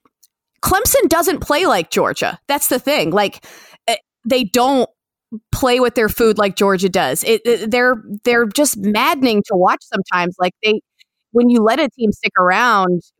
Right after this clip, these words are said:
because of the way they play football, you're gonna put yourself in position to get upset. And,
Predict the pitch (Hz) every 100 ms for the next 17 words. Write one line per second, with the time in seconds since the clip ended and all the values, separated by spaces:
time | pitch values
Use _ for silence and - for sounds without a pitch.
0 | 185 202 214 196 185 196 202 185 175 -
1 | 294 - 160 156 156 _ _ - 226 160
2 | 247 254 247 185 196 190 190 185 180 190
3 | 196 175 170 170 147 - 233 190 143 175
4 | 170 151